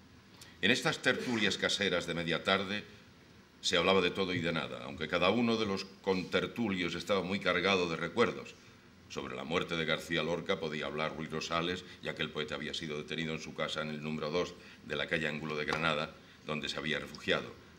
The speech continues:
Ridruejo podía dar detalles de su exilio interior en Mallorca y en Cataluña por haberse enfrentado al franquismo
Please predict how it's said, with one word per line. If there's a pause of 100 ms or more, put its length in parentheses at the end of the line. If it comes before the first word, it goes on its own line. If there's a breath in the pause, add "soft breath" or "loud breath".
Ridruejo
podía
dar
detalles
de
su
exilio
interior
en
Mallorca
y
en
Cataluña (340 loud breath)
por
haberse
enfrentado
al
franquismo